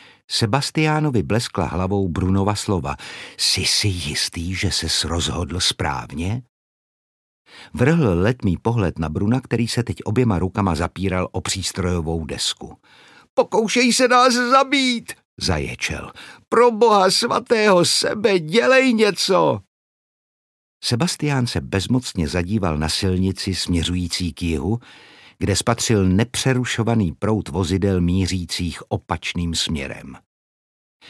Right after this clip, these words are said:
Když nákladní auto před nimi začalo brzdit, pochopil, že pokud mají mít vůbec nějakou šanci přežít, musí se rozhodnout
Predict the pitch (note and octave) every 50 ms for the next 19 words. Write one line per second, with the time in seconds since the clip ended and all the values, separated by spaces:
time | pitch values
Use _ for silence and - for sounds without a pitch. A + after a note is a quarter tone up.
0 | - - - - - - - - - _ _ _ - G2 G#2+ G#2+ - C3+ C3+ D3
1 | - F#3+ F#3 E3+ D#3+ A2 G#2 - D3 F3 - D3 A#2 - - C3 A#2 B2+ A#2+ G#2+
2 | F#2 D#2 G#2+ G#2 - B2+ B2+ A#2+ G#2 D#2+ D#2 A2+ A#2+ F#2+ E2 G2 F2 - - -
3 | A#2+ B2 - - C#3 B2 - C3 C3 B2+ G2 F#2+ E2+ - _ - F3+ F3+ - -
4 | C3+ B2+ - G2 G#2 G#2 G2 F#2 F#2 F2+ F2 E2+ - - C2+ D2 G#2+ B2+ C#3 A2
5 | F2 D#2+ - - - F#2 F2 E2+ E2 D#2 - E2 D#2+ D#2 - F#2 E2+ D2+ - -
6 | D2+ - - - G2+ E2 C2 C#2+ C2+ B1 A#1 - - - _ _ _ _ _ _
7 | _ _ _ _ _ _ - G2+ A2+ - - F3 E3 - - D#2 C#2+ F2+ F#2+ E2+
8 | F#2 G#2+ G#2+ G2+ A2+ A2+ A2+ -